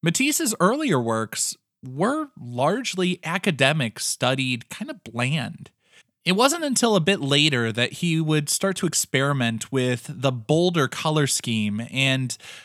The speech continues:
the sort of looser brushwork that history remembers him for today. Matisse was influenced by artists like Manet, as well as Japanese woodcuts that were very popular at the time.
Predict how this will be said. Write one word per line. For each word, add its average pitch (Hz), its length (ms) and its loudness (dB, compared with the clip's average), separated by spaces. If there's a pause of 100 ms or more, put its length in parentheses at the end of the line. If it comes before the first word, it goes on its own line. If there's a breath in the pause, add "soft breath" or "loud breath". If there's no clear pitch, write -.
the 151 160 4
sort 196 200 2
of 131 220 -2
looser 127 760 0
brushwork 123 920 -2 (340 loud breath)
that 143 300 4
history 151 520 -2
remembers 127 560 0
him 120 140 -2
for 110 260 -4
today. 110 520 -6 (960)
Matisse 220 520 4
was 196 200 2
influenced 156 600 2
by 139 160 2
artists 143 480 0
like 120 260 -2
Manet, 123 760 0 (120)
as 165 280 4
well 247 180 2
as 277 160 -2
Japanese 190 680 0
woodcuts 123 800 -4
that 135 180 -2
were 151 160 2
very 156 360 0
popular 120 520 -2
at 101 80 -10
the - 80 -20
time. 107 400 -6